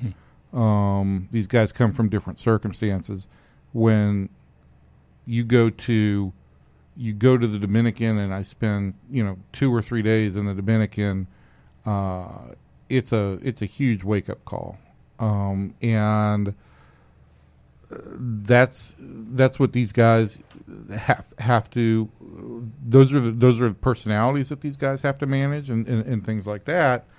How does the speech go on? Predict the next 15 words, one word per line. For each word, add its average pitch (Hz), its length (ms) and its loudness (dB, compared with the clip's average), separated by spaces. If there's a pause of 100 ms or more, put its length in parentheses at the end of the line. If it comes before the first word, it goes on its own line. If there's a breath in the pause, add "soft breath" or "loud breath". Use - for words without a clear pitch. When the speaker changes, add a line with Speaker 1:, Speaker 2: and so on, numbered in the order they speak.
(1040 soft breath)
Speaker 2:
I, - 360 -4
I, 160 180 12 (160)
you 151 140 4
know, 123 120 8
I, 127 80 10 (120)
I, 143 300 6
I 147 60 8
sit - 420 -2
here 160 280 4
and 143 120 4
I 127 60 6
look 139 260 2
at 143 100 -8
this 139 140 -4
situation, 120 800 2